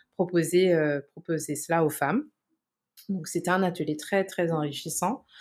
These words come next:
Euh, nous avons fait aussi un atelier sur, euh, la nutrition, euh, la nutrition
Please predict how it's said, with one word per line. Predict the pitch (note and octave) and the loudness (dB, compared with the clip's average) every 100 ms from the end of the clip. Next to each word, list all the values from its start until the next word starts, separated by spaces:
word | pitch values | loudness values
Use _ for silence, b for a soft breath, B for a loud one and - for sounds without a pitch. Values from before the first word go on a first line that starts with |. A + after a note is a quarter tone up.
| B B B B | B B B B
Euh, | E3+ E3+ E3+ F3 | 6 8 8 6
nous | F#3 | 8
avons | F#3 G3+ | 10 10
fait | A3+ C#4 | 6 6
aussi | B3 - | 4 4
un | G3 | 2
atelier | F3 E3+ F3 F#3 A3 | 2 2 0 2 2
sur, | G#3+ - F#3 D#3+ | 0 -4 -2 0
euh, | D#3 D#3 D3+ D3+ D3+ | 0 2 2 2 2
la | D3+ | 2
nutrition, | D3+ G3 - - - A3 G#3+ A3 A3+ - | 2 0 0 -4 -2 0 0 0 -2 -6
euh, | E3 D#3+ D3+ D3+ D3+ D3+ D3 D#3 E3 _ _ _ _ D3+ C#3+ | -4 -2 -2 -2 -4 -4 -6 -8 -12 _ _ _ _ -20 -12
la | E3 D3+ | -6 -2
nutrition | D#3+ - E3+ F#3+ | -4 -6 -8 -6